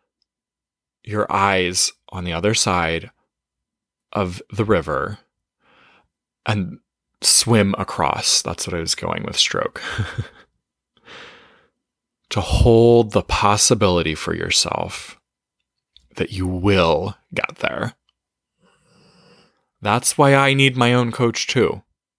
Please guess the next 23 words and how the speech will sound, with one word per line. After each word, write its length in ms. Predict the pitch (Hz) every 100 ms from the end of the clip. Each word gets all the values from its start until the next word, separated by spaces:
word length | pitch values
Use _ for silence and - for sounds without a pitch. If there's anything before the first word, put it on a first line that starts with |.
| _ _ _ _ _ _ _ _ _ _ _ _ _ _ _ _ _ _ _
Because 280 | - 107 101
I 80 | 98
also 420 | 92 95 117 110
need 320 | 104 107 104
<laughs> 160 | 104 92
another 400 | 110 101 92 104
human 340 | 113 104 104
brain 400 | 107 107 95 101 -
reminding 440 | 110 98 101 95
me, 140 | 90 98
"Hey, 260 | 101 104
look, 360 | 101 107 95 -
this 260 | - 110 107
is 160 | 110 104
where 140 | 101
we're 80 | 104
going. 400 | 101 92 90 92
That's 200 | 92 -
what's 200 | 107 110
on 100 | 101
the 100 | 98
other 200 | 92 98
side. 560 | - 98 90 85 104